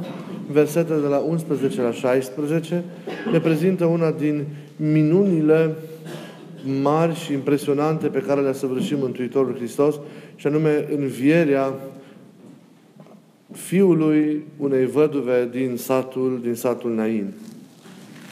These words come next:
Evanghelia de azi ne pune, după cum ne-am dat seama, încă o dată pe fiecare dintre noi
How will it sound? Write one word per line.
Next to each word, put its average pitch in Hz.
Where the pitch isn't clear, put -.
Evanghelia 143
de 156
azi 180
ne 151
pune, 175
după 147
cum 151
ne-am 143
dat 147
seama, 160
încă 175
o 143
dată 156
pe 139
fiecare 147
dintre 123
noi 143